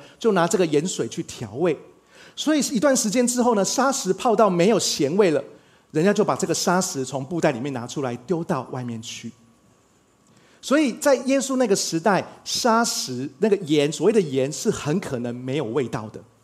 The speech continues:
也就是泡，泡了之后没有味道了。如果我们按照这样子的文化背景去思想，耶稣所谓的盐其实是什么呢？其实是咸的石头，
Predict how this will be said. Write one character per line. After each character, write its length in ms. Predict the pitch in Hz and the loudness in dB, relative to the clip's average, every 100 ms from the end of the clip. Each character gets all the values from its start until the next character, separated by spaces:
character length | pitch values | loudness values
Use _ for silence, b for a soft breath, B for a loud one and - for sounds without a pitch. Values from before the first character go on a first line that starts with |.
| _ | _
也 100 | 123 | -8
就 80 | 170 | -4
是 100 | 180 | -4
泡， 440 | - 190 151 - _ b b _ | -4 -4 -6 -8 _ b b _
泡 160 | 208 | 0
了 80 | 160 | 0
之 140 | 143 135 | 0 -4
后 80 | 151 | -6
没 140 | 123 | -6
有 80 | 120 | -6
味 160 | 127 | -6
道 140 | 117 110 | -6 -8
了。 100 | 92 - _ _ _ _ _ _ _ _ b b | -10 -20 _ _ _ _ _ _ _ _ b b
如 140 | 202 294 | -2 2
果 120 | 320 | 6
我 80 | 214 | 4
们 100 | 196 | 4
按 180 | 262 220 | 2 2
照 180 | 254 214 | 2 4
这 120 | 240 | 4
样 100 | 214 | 4
子 80 | 160 | 2
的 120 | 160 | 0
文 280 | 156 147 170 | 2 -2 0
化 220 | 214 180 | 0 2
背 180 | - 196 | 4 2
景 160 | 120 | 2
去 140 | 120 185 | -6 -4
思 300 | - - 185 | -4 -4 -4
想， 220 | - 113 110 _ _ _ b b b | -4 -6 -8 _ _ _ b b b
耶 160 | 240 | 0
稣 240 | 285 - 269 | 0 2 0
所 180 | - 180 | 2 4
谓 120 | 226 | 6
的 80 | 180 | 4
盐 480 | 135 135 131 175 - - | 2 0 2 0 -6 -16
其 200 | - 185 | -6 0
实 140 | 190 180 | 0 0
是 140 | 226 | -4
什 180 | 185 127 | -6 -6
么 100 | 113 | -6
呢？ 160 | 139 190 - _ _ _ | -8 -10 -20 _ _ _
其 80 | - | -6
实 140 | 165 170 | -2 -2
是 240 | 202 185 - - | 0 -2 -2 -10
咸 440 | - - 139 123 | -8 -4 -4 -4
的 120 | 160 | -4
石 280 | - - 120 | -4 -6 -8
头， 280 | 131 104 | -12 -14